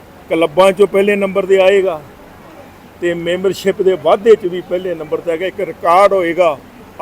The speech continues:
ਅੱਜ ਤੱਕ ਜੇ ਆਪਾਂ ਦਸ ਸਾਲ ਪਿੱਛੇ ਚੱਲ ਜਾਈਏ, ਕਦੀ ਵੀ ਨੌ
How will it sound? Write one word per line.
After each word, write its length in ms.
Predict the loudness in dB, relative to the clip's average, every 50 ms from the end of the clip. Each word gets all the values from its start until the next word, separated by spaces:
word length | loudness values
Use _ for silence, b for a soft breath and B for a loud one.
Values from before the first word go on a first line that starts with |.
| 2 2
ਅੱਜ 140 | 2 0 -4 -2
ਤੱਕ 200 | 2 2 2 2 -2 -14 -20 -20 -20 -20 -14 -6
ਜੇ 80 | -2 -2
ਆਪਾਂ 220 | 0 0 0 -4 -2 -2
ਦਸ 220 | -2 -2 -2 0
ਸਾਲ 140 | 0 -2 0
ਪਿੱਛੇ 320 | 0 -4 -4 2 2 2
ਚੱਲ 220 | 2 2 0 -2 0
ਜਾਈਏ, 380 | 0 0 0 2 0 -2 -2 -2 -12 -18 -20 -20 -20 -20 -20 -20 -20 -20 -16 -6 -2
ਕਦੀ 300 | -2 0 0 0 -2 0
ਵੀ 220 | 0 -2 -2 0
ਨੌ 360 | -2 -2 -2 0 0 0 0